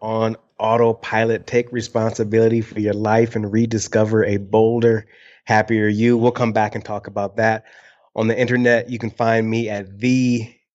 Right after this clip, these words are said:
antonio neves dot com. And on there, you can find my podcast. And The Best Thing is found on all podcast platforms. And Jenny, I really just appreciate you for taking the time to allow me to be on this,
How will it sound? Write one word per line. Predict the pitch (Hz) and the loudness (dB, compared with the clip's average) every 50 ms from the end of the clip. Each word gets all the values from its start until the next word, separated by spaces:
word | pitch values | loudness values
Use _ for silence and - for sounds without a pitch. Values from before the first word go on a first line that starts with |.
| _ - | _ -2
antonio | 104 104 101 - - 113 113 117 120 117 110 110 104 104 | -2 -2 -2 -4 -2 0 2 2 4 4 4 2 2 2
neves | 104 104 107 110 110 110 110 107 104 104 - - _ _ _ _ _ _ _ _ _ _ _ 107 | 2 2 2 2 2 2 0 -2 -4 -8 -12 -12 _ _ _ _ _ _ _ _ _ _ _ -4
dot | 107 101 95 98 | -2 -2 -2 -4
com. | - 104 104 104 104 101 101 101 | -4 -2 0 2 2 2 0 -2
And | 104 104 | -2 0
on | 107 104 104 101 | 0 2 2 2
there, | 101 107 107 104 104 101 104 - _ - | 2 2 2 2 2 0 -4 -8 _ -12
you | 107 104 | -10 -8
can | 104 107 101 95 | -6 -6 -8 -6
find | - 101 101 101 98 98 98 98 98 | -2 -2 0 0 2 0 0 -2 -2
my | 95 | -6
podcast. | 90 - - 110 104 104 101 - - 104 101 101 101 98 98 98 - | -8 -4 0 0 0 0 0 0 0 2 2 2 2 -2 -4 -8 -10
And | 101 95 90 87 | -10 -10 -8 -6
The | 98 98 | -6 -4
Best | 98 98 104 98 95 - | 0 2 2 2 0 0
Thing | 113 101 101 101 98 | 0 0 0 0 -2
is | 98 - | -4 -4
found | 107 101 101 101 95 | -2 -2 -2 -2 -2
on | 95 | 0
all | 95 98 98 95 - | 0 0 0 0 0
podcast | 104 98 98 98 - - 104 98 98 - - | 0 0 0 0 0 0 0 0 0 -2 -2
platforms. | - 101 82 73 - - 104 101 98 98 95 98 92 101 | -2 -4 -4 -4 -4 -2 0 2 2 2 2 0 0 0
And | 95 95 90 - - - - - - _ _ - | 0 0 0 -4 -10 -20 -20 -20 -20 _ _ -2
Jenny, | 101 110 110 110 107 104 | 2 4 4 6 6 4
I | |
really | 104 104 107 104 104 | 4 4 4 2 0
just | 98 95 - | -2 -6 -10
appreciate | - - 110 104 92 - 107 98 101 | -8 -6 -6 -6 -4 -4 -4 -4 -4
you | 98 98 98 | -4 -6 -6
for | 95 - | -8 -4
taking | - 110 98 95 98 92 - _ | -2 -2 0 0 -2 -6 -6 _
the | - 90 | -6 -4
time | - 107 104 101 104 101 | 0 2 2 4 4 4
to | 98 | 2
allow | 95 98 98 101 101 | 2 2 2 2 2
me | 101 101 | 0 0
to | 101 101 | -4 -4
be | 95 107 104 101 | -2 0 0 2
on | 98 98 98 98 | 2 2 2 0
this, | 98 92 - | -2 -2 -4